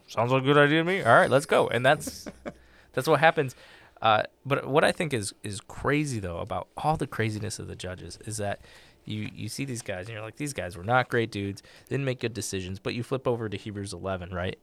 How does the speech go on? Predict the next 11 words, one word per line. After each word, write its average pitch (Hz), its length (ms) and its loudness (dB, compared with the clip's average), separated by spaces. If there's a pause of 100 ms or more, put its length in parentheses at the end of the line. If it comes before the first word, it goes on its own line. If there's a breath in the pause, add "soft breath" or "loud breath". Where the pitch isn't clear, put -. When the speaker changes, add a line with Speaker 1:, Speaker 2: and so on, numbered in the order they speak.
(100)
Speaker 1:
This, 98 240 -6
like, 82 200 -6
hall - 320 -8
of - 80 -8
Speaker 2:
Right. 113 320 -4
Speaker 1:
faith. - 60 -20 (440 soft breath)
And 90 400 -8
you 95 140 -12
get 101 160 -6
to 95 80 -8
verse 95 360 -8